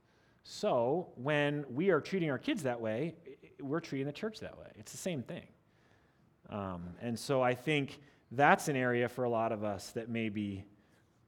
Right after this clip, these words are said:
uh, this strikes at. This idea of anger and how it leads to other,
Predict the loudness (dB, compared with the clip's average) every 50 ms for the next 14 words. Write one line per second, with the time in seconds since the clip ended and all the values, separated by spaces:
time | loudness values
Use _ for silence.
0 | -12 -6 -6 -4 -4 -4 -4 -6 -2 -2 -2 -2 -2 -8 -8 -6 -4 -6 -6 -6
1 | -10 -14 -14 -14 -14 -18 -20 _ _ _ _ _ _ _ _ _ _ _ _ _
2 | _ _ _ _ _ _ _ _ -14 -12 -10 -4 -2 -2 0 0 0 0 -2 -2
3 | -2 -2 -2 0 0 0 0 -2 -2 -4 -4 -4 -4 -4 -4 -4 -2 0 0 0
4 | 0 -2 -4 -8 -8 -6 -4 -2 -2 -2 -2 -4 -6